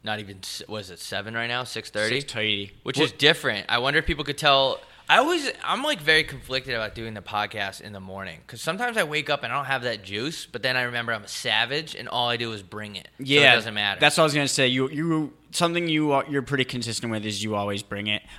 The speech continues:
Speaker 2: I'm kinda the same way. Sometimes you wake up and you just don't have that panache, but
Speaker 1: Nice.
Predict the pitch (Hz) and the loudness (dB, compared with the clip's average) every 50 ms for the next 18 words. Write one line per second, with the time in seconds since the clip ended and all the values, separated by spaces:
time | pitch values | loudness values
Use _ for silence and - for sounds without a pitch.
0 | - - - - 190 233 240 269 277 269 254 220 190 - - 175 170 165 160 160 | -20 -10 0 2 2 2 2 2 0 0 0 -2 -2 -2 -2 -2 -2 -2 -2 0
1 | 147 123 - - 135 135 143 139 139 127 135 131 131 131 127 - 127 123 - 120 | 0 0 -2 -4 -4 -2 -2 -2 0 0 0 0 0 0 2 2 0 0 0 -2
2 | 120 113 120 117 110 - 120 117 117 113 110 113 110 113 107 98 107 107 107 - | -6 -4 -4 -4 -4 -4 -4 -4 -4 -2 -2 -2 -2 -2 -4 -4 -4 -4 -4 -4
3 | - - 113 107 104 104 107 107 101 98 104 - - - - - - - - - | -8 -10 -8 -6 -4 -4 -4 -4 -6 -6 -4 -6 -6 -6 -8 -16 -20 -20 -20 -20
4 | - _ 117 113 107 104 - - - - 101 101 98 98 90 - - - | -8 _ 0 2 2 0 0 -4 -14 -16 -14 -12 -12 -12 -14 -16 -20 -20